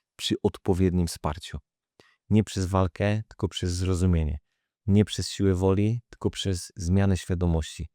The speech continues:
Bo gdy zaczynasz widzieć alkohol takim, jakim jest naprawdę, nie jako przyjaciela po pracy, tylko jako toksyczną ex, która wszystko ci zabiera, jako chemiczny narkotyk tłumiący twoje emocje,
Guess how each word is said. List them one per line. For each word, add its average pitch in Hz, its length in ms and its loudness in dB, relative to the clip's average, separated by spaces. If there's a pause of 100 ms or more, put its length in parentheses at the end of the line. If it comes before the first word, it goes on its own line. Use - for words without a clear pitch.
(380)
Bo 92 140 2
gdy 95 160 2
zaczynasz 95 420 0
widzieć 90 300 -2
alkohol 82 420 -6
takim, 90 320 -2
jakim 85 260 -2
jest 80 160 -4
naprawdę, 90 580 0 (680)
nie 104 160 6
jako 120 200 2
przyjaciela 87 540 0
po 87 120 -4
pracy, 92 540 -4
tylko - 180 -6
jako 90 200 -4 (100)
toksyczną - 640 -4 (140)
ex, 95 300 0
która 92 260 -4
wszystko - 420 -6
ci - 140 -6
zabiera, 87 500 2 (480)
jako 92 220 -2
chemiczny 98 920 4
narkotyk 90 540 -4
tłumiący 95 480 0
twoje 90 300 0
emocje, 92 500 2